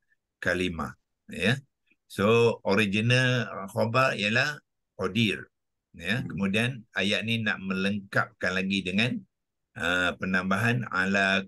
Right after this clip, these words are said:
Speaker 1: kulli syai'in, ya. Ini dia melengkapkan, menjadikan dia sebagai, uh, dia panggilkan syibih jumlah tu, ya. Seolah-olah ayat yang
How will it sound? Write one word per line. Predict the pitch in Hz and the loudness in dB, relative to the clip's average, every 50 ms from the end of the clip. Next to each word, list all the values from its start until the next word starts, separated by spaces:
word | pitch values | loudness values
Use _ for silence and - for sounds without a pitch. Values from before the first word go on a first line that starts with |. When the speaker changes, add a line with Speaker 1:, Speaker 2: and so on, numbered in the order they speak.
| - - | -8 -10
Speaker 1:
kulli | - 98 98 95 92 90 92 95 | -6 -4 -2 -2 -2 -2 -4 -4
syai'in, | 95 - - - 92 90 92 98 95 - - 95 82 76 67 67 | -4 -4 -2 0 0 0 0 -2 -4 -4 -6 -6 -4 -4 -6 -4
ya. | 71 80 92 107 | -2 -2 -2 0
Ini | 104 90 90 92 98 107 107 98 | 0 0 2 2 4 4 4 4
dia | 101 101 98 95 | 4 4 2 2
melengkapkan, | 92 92 101 101 98 - 110 95 - - - - 101 123 - - 98 - _ _ _ _ _ _ _ _ - | 2 4 2 2 2 2 -2 -2 -2 -2 -4 0 0 0 0 0 -4 -8 _ _ _ _ _ _ _ _ -10
menjadikan | 82 87 90 95 95 95 104 98 - - 95 95 95 | -8 -6 0 2 2 4 4 2 2 0 0 2 2
dia | 92 101 110 127 151 170 175 214 - _ _ _ - - | 2 2 2 2 0 -2 -6 -10 -14 _ _ _ -18 -16
sebagai, | - - 90 87 87 87 90 87 92 95 101 117 139 165 156 - _ _ _ _ _ _ _ _ - - | -10 -8 -8 -4 -2 -2 -2 -2 0 0 2 2 2 0 -2 -10 _ _ _ _ _ _ _ _ -8 -4
uh, | 76 85 87 | -2 -2 -2
dia | 85 90 85 82 87 - | -2 -6 -4 -4 -6 -2
panggilkan | - 90 92 95 95 95 123 120 123 120 | 0 0 2 2 0 2 2 2 2 2
syibih | - - 104 95 101 90 - - | 2 0 0 0 0 -2 -2 -4
jumlah | - 90 90 87 87 78 73 73 - | -6 -6 -4 -2 -4 -4 -4 -4 -10
tu, | - 76 76 76 | -10 -8 -6 -2
ya. | 90 117 143 - 123 - | -2 -2 -2 -2 -6 -4
Seolah-olah | - 101 104 101 92 95 98 92 90 92 98 110 127 139 135 - _ _ _ _ _ _ - - _ - | -2 0 0 0 0 0 0 2 2 2 4 4 2 0 -2 -6 _ _ _ _ _ _ -20 -20 _ -2
ayat | - 92 101 113 123 117 - - _ _ _ - | 0 4 6 6 6 4 2 -2 _ _ _ -2
yang | 104 98 98 104 117 139 165 175 | 0 4 4 4 4 4 0 -4